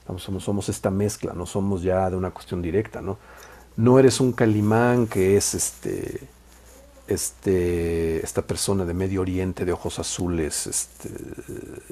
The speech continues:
y extranjero que hablabas, bueno, que Pelayo hacía su voz muy como de,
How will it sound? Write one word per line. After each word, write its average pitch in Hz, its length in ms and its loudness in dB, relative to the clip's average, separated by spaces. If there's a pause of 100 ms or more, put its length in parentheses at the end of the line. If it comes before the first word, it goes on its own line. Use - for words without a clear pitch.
(120)
y 90 140 -6
extranjero 92 920 2
que - 160 -6
hablabas, 76 800 -6 (140)
bueno, 90 200 -6
que - 80 -10
Pelayo 87 440 -2
hacía - 180 -10
su - 160 -10
voz 82 340 -8 (540)
muy 90 300 -4
como 80 340 -6
de, 76 320 -10